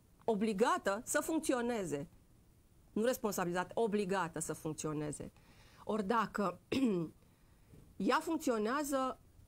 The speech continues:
lucruri bune se pot produce pentru România. De ce? Pentru că vedem o coaliție la nivel național care funcționează. Sigur, cu micile frecușuri, că ministrul de finanțe, că ministrul apărării, că ministrul energiei.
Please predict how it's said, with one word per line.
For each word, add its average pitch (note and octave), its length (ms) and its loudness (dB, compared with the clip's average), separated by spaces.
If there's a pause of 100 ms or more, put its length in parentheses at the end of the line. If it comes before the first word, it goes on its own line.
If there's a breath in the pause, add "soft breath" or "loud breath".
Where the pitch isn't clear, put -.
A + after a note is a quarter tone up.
lucruri B3 440 0
bune G#3+ 300 2
se F3 160 -2
pot D#3+ 240 -2
produce D3+ 380 -2
pentru C#3+ 320 -4
România. D3 580 -4 (500 soft breath)
De G3+ 180 0
ce? C#4 200 -2
Pentru G4 220 0
că D#4+ 140 0
vedem C4+ 500 0
o A#3+ 100 -2
coaliție C4 420 0
la B3+ 140 2
nivel A#3+ 280 0
național C4 440 0
care C4 240 0
funcționează. A#3+ 800 0
Sigur, A#3+ 560 0
cu B3+ 100 -2
micile C#4 540 0
frecușuri, C4+ 800 -2
că B3+ 220 0
ministrul B3 400 -2
de A3 100 0
finanțe, G#3+ 560 -2
că A#3 180 -2
ministrul A3+ 380 -2
apărării, G#3+ 480 -2
că A#3 460 0
ministrul G#3+ 460 0
energiei. F#3 580 -2